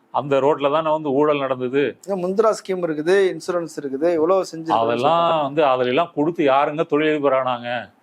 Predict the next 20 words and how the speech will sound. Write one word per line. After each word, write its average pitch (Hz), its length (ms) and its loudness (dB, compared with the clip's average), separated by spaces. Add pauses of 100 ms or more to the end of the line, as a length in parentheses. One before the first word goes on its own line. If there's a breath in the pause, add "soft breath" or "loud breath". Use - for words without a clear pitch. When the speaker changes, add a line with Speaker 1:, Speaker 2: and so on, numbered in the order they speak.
(320)
Speaker 1:
இவங்க 117 240 0
உண்மையான 165 380 0
Speaker 2:
தமிழ்நாட்டுல 160 560 2
Speaker 1:
தொழிலதிபர்கள்லாம் 175 240 4
Speaker 2:
தான், 202 120 2
Speaker 1:
வெளிநாட்டுக்கு 165 480 0
தப்பிச்சு 143 260 0
ஓடிட்டாங்க. 151 380 0
Speaker 2:
தமிழ்நாட்டுல 160 540 -4
தான் 190 200 0
வந்து 160 380 -6
தலித்துகளுக்கு 170 480 -2
நாங்க 156 160 -4
அதிக 156 200 0
லோன் 160 260 2
கொடுத்துருக்கோம்னு 139 500 -12
சொல்றாங்க. 113 180 -18
Speaker 1:
என்ன 160 280 0
டேட்டா 202 400 2
எங்க? 156 400 -2